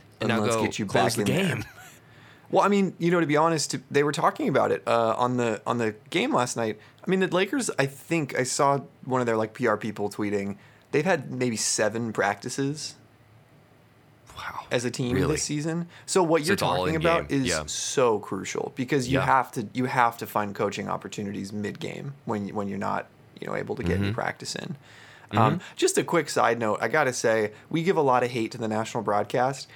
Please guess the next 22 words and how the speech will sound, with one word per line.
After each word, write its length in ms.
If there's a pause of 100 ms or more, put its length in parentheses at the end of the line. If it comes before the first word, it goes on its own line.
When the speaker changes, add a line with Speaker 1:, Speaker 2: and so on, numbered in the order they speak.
(120)
Speaker 2:
I 60
actually 520
Speaker 1:
Mm-hmm. 80
Speaker 2:
thought 300
that 260 (340)
last 300
night's 440 (380)
game 200
was 140
fine. 280 (320)
Like, 140
Kevin 220
Harlan, 520 (640)
Speaker 1:
Hmm. 140
Speaker 2:
I, 240
I, 80 (120)
here's 180
what 100
I 40
wanna 160
say. 280
Speaker 1:
I, 120